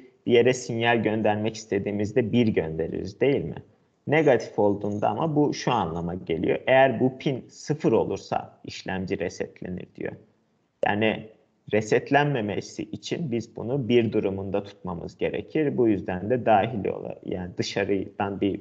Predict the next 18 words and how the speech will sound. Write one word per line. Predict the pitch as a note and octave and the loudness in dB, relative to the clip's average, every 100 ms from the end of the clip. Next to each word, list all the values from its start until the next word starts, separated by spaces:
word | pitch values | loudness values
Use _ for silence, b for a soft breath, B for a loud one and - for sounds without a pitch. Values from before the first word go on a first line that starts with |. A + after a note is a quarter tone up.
| - | -8
bu | - | -2
dirençle | A2+ A2 A2 G#2+ - A2 C3+ - | 4 4 4 0 0 2 2 2
beslemeye | G2+ - F#2+ G2 G#2 G#2 | 0 0 -6 -4 -4 -2
bağlayıp, | E2+ E2+ - - C#3+ - b b b b _ - | -2 -2 -2 -2 -2 -4 b b b b _ -8
e, | - - - - - - _ - | -6 -4 -6 -6 -8 -12 _ -2
bu | G#2 G2+ G2 - _ _ _ - | 2 2 0 -10 _ _ _ -12
işlemcinin | - - F#2+ G2 A2+ B2+ G2+ | -12 -4 -4 -2 0 2 2
resetlenmemesini, | G2 G#2+ - G#2+ G#2 F#2+ F2+ - - G#2+ A#2 A#2 | 2 0 0 0 0 -2 -6 -6 -8 -6 -4 2
daha | F#2+ | 2
sonra | - - G#2 A#2+ C#3+ - - _ _ _ - | 2 -8 0 2 0 -6 -20 _ _ _ 0
resetlemek | G#2 - A2 G#2 G#2 G2+ | 0 0 -2 0 0 -2
istediğimizde | - - G2 G2 A#2 C#3 G#2+ | -4 -4 -2 -4 -2 -2 0
buraya | G2+ C#3 | 0 -2
sıfır | - - - | -4 -6 -4
göndererek | G#2 - - F#2 - - - | -4 -4 -4 -4 -4 -6 -6
devam | - G1+ - | -6 -6 -8
etmemiz | - - - - - | -12 -12 -12 -12 -8
gerekir. | F#2+ - - - | -8 -8 -2 -2